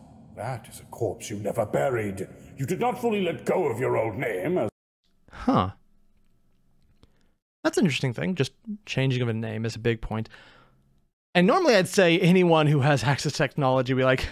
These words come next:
Speaker 2: "No, we got the picture of him. He hasn't changed how he looks," because that's the thing about vampires. So we have the picture, we have his identity, we have his everything. But honestly, they brought Kevin in because they can't do taxes. That, that's literally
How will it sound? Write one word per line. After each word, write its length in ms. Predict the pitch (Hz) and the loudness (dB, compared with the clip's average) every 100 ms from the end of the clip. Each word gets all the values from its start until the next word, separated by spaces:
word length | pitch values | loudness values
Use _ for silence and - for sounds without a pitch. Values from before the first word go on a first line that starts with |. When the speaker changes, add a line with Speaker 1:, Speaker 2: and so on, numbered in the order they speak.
| - 190 | -8 0
Speaker 2:
"No, 360 | 208 254 156 | 2 4 4
we 280 | 135 - 170 | 0 -2 -6
got 160 | 180 180 | -6 -6
the 100 | 175 | -4
picture 260 | 185 185 170 | -2 2 0
of 80 | |
him. 60 | 143 | 0
He 160 | 135 156 | 2 4
hasn't 380 | 175 185 208 196 | 6 4 2 2
changed 280 | 220 226 | 4 4
how 160 | 208 214 | 4 4
he 100 | 214 | 4
looks," 260 | 269 269 - | 4 2 0
because 120 | 110 | -6
that's 120 | 110 | -6
the 80 | - | -8
thing 160 | - 165 | -4 0
about 180 | 180 | 2
vampires. 380 | 277 285 202 185 - - - - | 2 0 0 -2 -4 -20 -20 -12
So 100 | 120 | -6
we 60 | 120 | -6
have 80 | |
the 80 | 117 | 0
picture, 340 | 233 254 262 254 | 0 4 4 4
we 80 | |
have 120 | 143 123 | 4 4
his 80 | 127 | 2
identity, 400 | 185 247 247 226 | 2 2 2 4
we 80 | |
have 100 | 123 | 2
his 140 | 113 - - | 2 -4 0
everything. 720 | 381 392 277 - 247 247 202 _ - - - _ _ _ _ _ _ _ _ _ _ _ - | 2 4 2 4 2 2 -2 _ -20 -20 -20 _ _ _ _ _ _ _ _ _ _ _ 0
But 160 | 143 | 4
honestly, 260 | 139 139 131 | 6 4 4
they 100 | 135 | 4
brought 220 | 147 139 | 4 4
Kevin 240 | 147 127 123 | 2 2 2
in 80 | |
because 240 | 123 123 123 | 0 -2 -2
they 120 | 123 | -2
can't 240 | - 127 113 | -2 -4 -2
do 100 | 120 | -4
taxes. 440 | 117 110 123 117 _ _ _ _ _ _ _ _ _ | -6 -8 -10 -12 _ _ _ _ _ _ _ _ _
That, 160 | 139 131 | -2 2
that's 220 | 160 156 | 2 2
literally 540 | 147 151 156 151 143 | 2 4 4 4 2